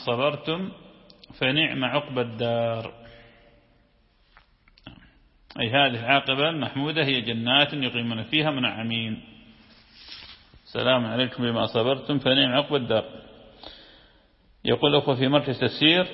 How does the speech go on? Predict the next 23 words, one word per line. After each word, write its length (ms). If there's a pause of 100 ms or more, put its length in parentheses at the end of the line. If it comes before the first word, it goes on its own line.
"وتحييهم 760
الملائكة 680
كلما 360
دخلوا 380
عليهم 480
بقولهم 560
سلام 400
عليكم"، 500
أي 100
سلمتم 520
من 160
الآفات 560
بسبب 440
صبركم 540
على 200
طاعة 300
الله 240 (280)
وعلى 560
مر 440
أقداره 600
وصبركم 720
عن 220
معصيته، 460